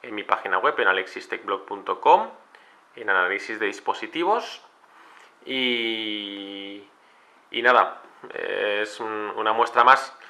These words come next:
de, del buen rendimiento, del genial rendimiento de este completísimo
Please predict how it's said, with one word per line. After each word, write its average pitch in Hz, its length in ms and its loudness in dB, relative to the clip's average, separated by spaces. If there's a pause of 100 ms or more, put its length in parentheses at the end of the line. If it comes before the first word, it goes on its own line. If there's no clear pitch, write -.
(240)
de, 113 840 2
del 110 160 0
buen 127 280 2
rendimiento, 117 580 0
del 104 140 0
genial 113 280 -4
rendimiento 110 720 -2
de 107 200 -4
este 120 340 -6
completísimo 113 960 -4